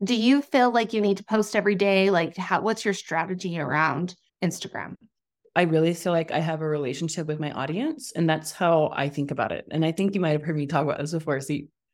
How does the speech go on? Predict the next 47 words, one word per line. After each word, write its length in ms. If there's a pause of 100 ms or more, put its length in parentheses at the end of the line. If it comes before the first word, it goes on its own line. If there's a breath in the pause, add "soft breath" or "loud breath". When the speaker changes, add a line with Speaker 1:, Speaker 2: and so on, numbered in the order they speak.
Speaker 2:
forgive 240
me 120
if 120
it's, 120
like, 140
a 40
metaphor 320
that 100
I've 120
used 160
before. 520
I 60
think 140
about, 160
like, 120
my 80
husband 320
at 80
work. 280 (380)
If 140
I 160
had 240
this 160
rule 340
with 220
myself 640
that, 60
like, 140
I 200
always 500
text 380
him 220
at 200
ten 320
A 200
M, 400 (360)
that's 220
how 100
we 100
have 140
a 80
relationship, 880 (380)
what 220
would 180
that 240
be 120
like? 380